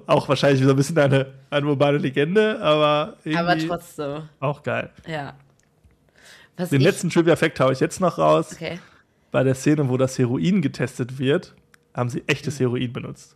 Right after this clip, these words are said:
Speaker 2: <gasps> Nein!
Speaker 1: Wahrscheinlich aus der Asservatenkammer der Polizei hat einer
Speaker 2: <laughs> Ja,
Speaker 1: das klar
Speaker 2: safe.
Speaker 1: gemacht und hat auch diesen, diesen Test, den sie machen, um die Echtheit zu überprüfen, ist auch ein echter Test, den die Polizei so macht.
Speaker 2: Oh,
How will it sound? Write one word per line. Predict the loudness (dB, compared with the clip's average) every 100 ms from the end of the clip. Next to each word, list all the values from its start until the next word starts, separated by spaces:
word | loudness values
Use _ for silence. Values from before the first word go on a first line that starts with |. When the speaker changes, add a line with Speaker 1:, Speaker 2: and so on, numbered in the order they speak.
| _
Speaker 2:
<gasps> | -2 2 2 -2 -8 _ _ _ -2 -2 -6 -6
Nein! | 0 2 4 4 2 0 -2 -6 -12 -18 -4
Speaker 1:
Wahrscheinlich | -2 2 4 4 2
aus | 2 4
der | 4
Asservatenkammer | 4 4 4 2 0 0 0
der | 2
Polizei | 2 2 2 2 2 0
hat | 0
einer | 2
Speaker 2:
<laughs> | 4
Ja, |
Speaker 1:
das | 2
klar | 2 2
Speaker 2:
safe. | 4 2
Speaker 1:
gemacht | 2 0 -4 -14 -2 2 4 4 2 0
und | 0
hat | 0 2
auch | 0 2
diesen, | 0 0 -2
diesen | -4 -4 -4
Test, | 0 0 2
den | 0
sie | 2
machen, | 0 -2 -4
um |
die | -6 -6
Echtheit | -6 -4 -4
zu | -4
überprüfen, | -6 -4 -8 -8 -8
ist | -8
auch | -6
ein | -6 -6
echter | -8 -4 -4
Test, | -4 -8 -8
den |
die | -10
Polizei | -8 -10 -8 -8 -8
so | -10
macht. | -12 -14 -18 _ -20 -20 -2
Speaker 2:
Oh, | 0